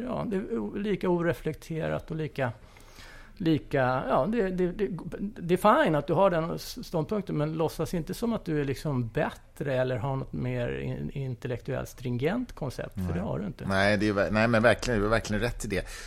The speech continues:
Speaker 2: Och sen är det ju, men, men det är ju uppenbart så att man kan ju ha en helt sekulär moral och ändå anse att det finns objektiva moraliska värden, så att säga. Det är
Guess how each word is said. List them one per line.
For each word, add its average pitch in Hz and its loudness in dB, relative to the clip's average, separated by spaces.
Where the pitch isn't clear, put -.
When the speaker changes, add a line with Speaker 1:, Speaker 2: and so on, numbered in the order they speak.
Speaker 2:
Och 120 2
sen 107 8
är 160 6
det 110 4
ju, 170 8
men, 143 4
men 135 8
det 120 6
är 135 8
ju 156 10
uppenbart 120 6
så 107 4
att 92 4
man 101 6
kan 95 6
ju 90 4
ha 101 6
en 95 4
helt 98 2
sekulär 117 4
moral 95 6
och 101 0
ändå 92 4
anse 87 2
att - -6
det - -6
finns 80 -2
objektiva 82 2
moraliska 85 0
värden, 92 4
så 117 -4
att - -8
säga. - -6
Det 95 -2
är 117 2